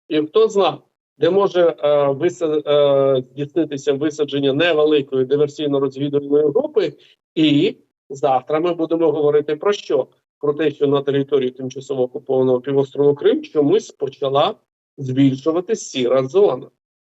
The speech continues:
Зненацька так. А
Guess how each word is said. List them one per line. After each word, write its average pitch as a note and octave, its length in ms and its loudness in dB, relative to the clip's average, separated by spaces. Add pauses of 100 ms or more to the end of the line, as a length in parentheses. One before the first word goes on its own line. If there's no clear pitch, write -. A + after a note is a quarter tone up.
(800)
Зненацька C#3+ 800 0
так. - 220 -12 (1400)
А C3+ 500 2